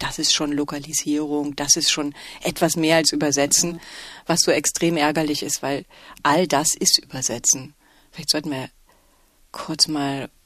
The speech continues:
Speaker 1: unsere Definition auf den Tisch legen, was wir eigentlich darunter verstehen, oder?
Speaker 2: Ja, also ich würde eben,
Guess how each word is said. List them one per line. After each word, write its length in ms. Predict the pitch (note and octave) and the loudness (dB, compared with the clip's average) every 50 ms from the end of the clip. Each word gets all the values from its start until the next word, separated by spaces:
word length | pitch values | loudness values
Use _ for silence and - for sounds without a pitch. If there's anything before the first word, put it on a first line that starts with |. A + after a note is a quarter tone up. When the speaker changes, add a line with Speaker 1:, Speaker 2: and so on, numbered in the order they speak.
| _ _ _ - | _ _ _ -4
Speaker 1:
unsere 300 | E3+ F3+ F3+ E3+ D#3 D3 | -2 -2 0 -2 -2 -4
Definition 640 | - - - - D3+ D3+ C#3+ - - - E3 D#3 C#3 | -4 -6 -6 -4 -4 -2 0 0 0 0 -2 -6 -6
auf 120 | B2+ - | -8 -8
den 60 | - - | -10 -10
Tisch 160 | - - - - | -8 -8 -10 -10
legen, 220 | C#3 C3+ C#3+ C#3 - | -10 -10 -10 -8 -8
was 220 | C#4+ B3 - - | -4 -2 -2 -2
wir 220 | - E3+ E3+ - - | 0 -2 -2 -2 -4
eigentlich 480 | - - C3 - - - - - - - | -6 -8 -10 -12 -10 -6 -6 -6 -4 -4
darunter 380 | C#3+ C3+ C3 C3+ C3+ C3+ C3 | -6 -6 -4 -6 -6 -6 -8
verstehen, 440 | - - - - - - - - - - | -4 -2 0 0 -2 -4 -8 -14 -16 -12
oder? 200 | - - D#4+ - - _ _ _ - - - - - - - - | -10 -10 -10 -10 -14 _ _ _ -20 -20 -10 -8 -8 -8 0 4
Speaker 2:
Ja, 260 | A3+ A#3 G3+ E3+ C#3+ - - - - - | 6 8 8 6 4 2 -4 -10 -6 -2
also 240 | - F#3+ F3+ D#3+ B2+ - D3 F3 F3+ F3 F3 D#3+ - - - - - - C#4 - | 2 4 4 4 4 0 -4 -6 -4 -4 -6 -6 -8 -8 -10 -10 -10 -12 -12 -8
ich 280 | - - - - - | -4 -2 2 2 4
würde 180 | E3+ G3 F#3+ F#3+ - | 4 4 4 4 2
eben, 360 | G3 F#3 F#3+ F#3 F#3+ F#3+ | 2 2 0 -2 -4 -4